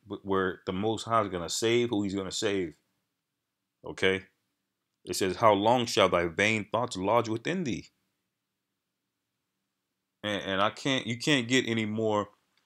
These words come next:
plain than that, all right? 'Cause all your thoughts are vain. If you're thinking about OnlyFans and, and, and, and partying or, or trying to save up, for, you know, in a four oh one K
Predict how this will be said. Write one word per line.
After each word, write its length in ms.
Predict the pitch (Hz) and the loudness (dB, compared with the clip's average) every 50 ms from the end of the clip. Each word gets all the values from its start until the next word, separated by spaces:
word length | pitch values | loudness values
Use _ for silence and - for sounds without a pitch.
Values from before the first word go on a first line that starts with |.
| _ _ _ - | _ _ _ 0
plain 300 | - 135 131 123 117 104 | 4 6 6 6 4 2
than 140 | 98 95 101 | 0 0 0
that, 280 | 110 107 90 - - - _ _ _ _ _ 78 | 0 0 -2 -2 -6 -12 _ _ _ _ _ -6
all 60 | 80 | -2
right? 240 | 87 98 101 95 - - _ _ _ _ _ _ _ _ _ | 0 0 0 0 -2 -8 _ _ _ _ _ _ _ _ _
'Cause 140 | - 92 82 | -8 -8 -4
all 240 | 82 98 117 120 113 | 2 4 6 6 6
your 180 | 110 101 98 85 | 6 4 0 -2
thoughts 320 | - 107 104 104 - - | 0 0 0 0 0 -2
are 100 | 98 87 | -4 -4
vain. 400 | 80 92 101 101 87 82 78 76 - - - _ _ _ _ _ _ _ _ _ _ _ | 0 0 0 0 0 -4 -8 -12 -14 -14 -16 _ _ _ _ _ _ _ _ _ _ _
If 200 | - 90 90 - | -16 -14 -8 -6
you're 100 | 113 113 | -6 -4
thinking 240 | - 123 117 120 113 | -4 -6 -4 -4 -4
about 300 | 95 92 95 92 - - | 0 0 0 0 0 -2
OnlyFans 800 | 104 110 110 107 101 - - 104 101 98 98 95 95 90 - - - _ _ _ _ _ _ _ _ _ _ _ _ _ _ _ _ _ - - | -4 -2 -2 -4 -4 -2 -4 -2 -2 -2 -4 -4 -6 -6 -8 -10 -10 _ _ _ _ _ _ _ _ _ _ _ _ _ _ _ _ _ -14 -10
and, 160 | 101 95 85 | -10 -8 -6
and, 260 | 87 92 90 85 80 71 | -6 -6 -6 -6 -6 -8
and, 300 | 85 85 80 78 76 78 _ _ _ _ _ - - _ _ _ _ _ _ _ _ _ - - | -8 -8 -8 -10 -12 -14 _ _ _ _ _ -20 -20 _ _ _ _ _ _ _ _ _ -14 -14
and 160 | 101 92 - | -14 -14 -12
partying 600 | - - 104 101 104 104 101 101 101 98 95 95 - _ _ _ _ _ _ _ _ _ _ _ _ _ | -2 2 4 4 4 4 2 0 -2 -2 -4 -8 -14 _ _ _ _ _ _ _ _ _ _ _ _ _
or, 220 | 101 98 95 90 | -2 0 0 0
or 180 | 76 82 82 85 | 0 -2 -4 -4
trying 220 | - - 113 98 | -4 -4 -4 -4
to 80 | 87 80 | -4 -4
save 360 | - - 120 110 107 95 92 | -2 2 2 2 2 2 4
up, 220 | 104 101 95 - - - | 2 2 2 0 -4 -12
for, 160 | 110 - - _ _ | -12 -12 -12 _ _
you 160 | - 95 95 | -10 -8 -6
know, 340 | 92 92 90 87 87 87 85 _ _ _ _ _ - | -4 -4 -4 -4 -4 -6 -10 _ _ _ _ _ -14
in 100 | 98 85 | -12 -12
a 60 | - | -12
four 280 | - - - 113 107 101 | -10 -2 2 2 2 4
oh 40 | |
one 220 | 98 98 95 90 - | 2 0 -2 -4 -4
K 380 | - - 107 101 101 101 98 | 2 2 4 4 4 0 -4